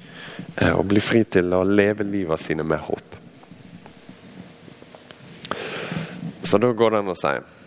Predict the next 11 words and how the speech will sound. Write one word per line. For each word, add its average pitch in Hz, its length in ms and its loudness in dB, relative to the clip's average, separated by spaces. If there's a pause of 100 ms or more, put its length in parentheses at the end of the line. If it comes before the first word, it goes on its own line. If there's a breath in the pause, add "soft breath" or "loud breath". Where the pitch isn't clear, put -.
(180)
«Ah, 90 560 2 (260 loud breath)
nå 107 180 0
ser 101 300 2
jeg 87 100 -4
poenget. 82 400 0 (760 loud breath)
Han 95 180 4
mener 98 280 4
nattværen, 104 880 0 (760 loud breath)
ikke - 140 -4
sant? 101 400 2
Ja, 82 220 2